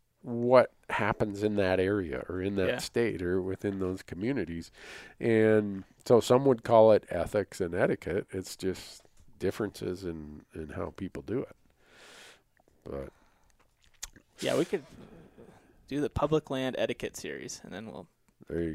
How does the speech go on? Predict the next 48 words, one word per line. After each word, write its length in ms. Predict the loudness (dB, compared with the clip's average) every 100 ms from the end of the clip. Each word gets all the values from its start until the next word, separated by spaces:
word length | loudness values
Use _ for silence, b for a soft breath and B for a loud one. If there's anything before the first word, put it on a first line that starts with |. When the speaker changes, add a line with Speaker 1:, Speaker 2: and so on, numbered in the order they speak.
| -6
Speaker 1:
go. 20 |
Speaker 2:
piss 200 | -8 -8
a 40 |
bunch 220 | -8 -10 -10
of 60 |
people 300 | -12 -6 -2
off, 360 | 0 0 -2 -4
but 100 | 0
Speaker 1:
Oh, 140 | 4 4
yeah. 240 | 2 -4 -8 -18 _ -12 -2
There 180 | 2 4
will 160 | 2 2
be 140 | 2
a 100 | 4
lot 680 | 2 2 6 8 10 10 8
of 280 | 6 4 -2
fired 600 | -12 -10 -2 2 2 2
up 200 | 0 -2
people 360 | -6 -6 -2 -4
as 100 | -4
quick 260 | -8 -6
as 140 | -6 -6
we 140 | -8
start 340 | -4 -4 -4 -2
saying, 440 | -2 0 0 0
"Oh, 160 | 6 8
you 240 | 8 2
should 220 | 0 -2 0
only 240 | 0 0
set 240 | 0 4
out 200 | 6 6
one 280 | 4 0 0
blind," 460 | 0 0 0 -8 -12
or, 140 | -10 -8
"You 100 | -8
should 180 | -4 0
only 280 | 2 0
set 240 | 0 2 4
out 240 | 4 2
one 220 | -2 -4
tree 240 | -6 -8 -10
stand," 300 | -12 -14 -14
Speaker 2:
You 40 |
should 200 | -14 -12
Speaker 1:
or 80 | -8
Speaker 2:
only 400 | -2 0 0 -2
ground 400 | -2 -2 -2 -6
pound 460 | -6 -6 -6 -10